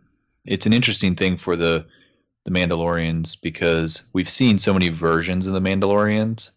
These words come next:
you know, across Legends and the new canon, and Rebels kinda did their thing, or, or, well, Rebel, Rebels had Sabine, but then we had, you know, Clone Wars, which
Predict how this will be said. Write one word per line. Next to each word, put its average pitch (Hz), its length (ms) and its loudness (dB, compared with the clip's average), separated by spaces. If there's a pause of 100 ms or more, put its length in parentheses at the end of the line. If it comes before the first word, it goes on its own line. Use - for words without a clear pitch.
(460)
you 87 100 -2
know, 87 140 4
across 85 680 2
Legends 92 680 0
and 80 160 -8
the 78 120 -4
new 90 200 -2
canon, 85 440 -2
and 80 180 -2
Rebels 90 420 2
kinda 87 220 -4
did 82 220 -6
their 90 200 2
thing, 85 600 -4
or, 87 80 -4
or, 82 360 -2 (120)
well, 92 160 2
Rebel, 95 420 2
Rebels 98 380 0
had 87 180 -6
Sabine, 95 580 0 (400)
but 95 140 -4
then 90 280 0
we 90 120 -4
had, 85 400 -2
you 82 60 -8
know, 80 100 -6
Clone 95 320 -4
Wars, 85 460 -4
which - 280 -8